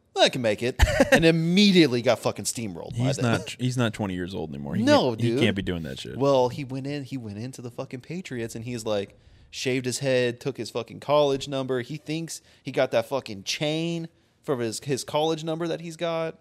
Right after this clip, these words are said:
Speaker 2: Oh, yeah.
Speaker 1: He thinks he's back in his college days, dude.
Speaker 2: No,
Speaker 1: And
Speaker 2: no, no. No, no, no.
Speaker 1: Tua put him on the ground for it.
Speaker 2: Oh, Tua.
Speaker 1: Oh.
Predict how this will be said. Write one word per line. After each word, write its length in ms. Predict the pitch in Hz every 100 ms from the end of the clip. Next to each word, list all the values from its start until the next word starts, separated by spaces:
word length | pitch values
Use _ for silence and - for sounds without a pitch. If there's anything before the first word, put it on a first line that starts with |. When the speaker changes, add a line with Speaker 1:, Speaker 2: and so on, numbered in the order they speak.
| -
Speaker 2:
Oh, 160 | 104
yeah. 240 | 107 85 -
Speaker 1:
He 140 | 107
thinks 320 | 107 151 190 -
he's 160 | 107
back 260 | 101 113 107
in 80 | 95
his 140 | 90
college 380 | 120 131 104 98
days, 240 | 95 98
dude. 240 | 98 101 90
Speaker 2:
No, 120 | 80
Speaker 1:
And 100 | 67
Speaker 2:
no, 60 | 60
no. 100 | 78 - - - - - - - 139
No, 220 | 135 135
no, 180 | 120 95
no. 260 | 78 67 - - -
Speaker 1:
Tua 220 | 175 127
put 140 | -
him 80 | 123
on 60 | 110
the 40 |
ground 320 | 104 117 123 107
for 240 | 90 -
it. 160 | 90 - - - - - - - - -
Speaker 2:
Oh, 120 | 92 -
Tua. 360 | 69 60 55 - - 104
Speaker 1:
Oh. 560 | 98 85 - - -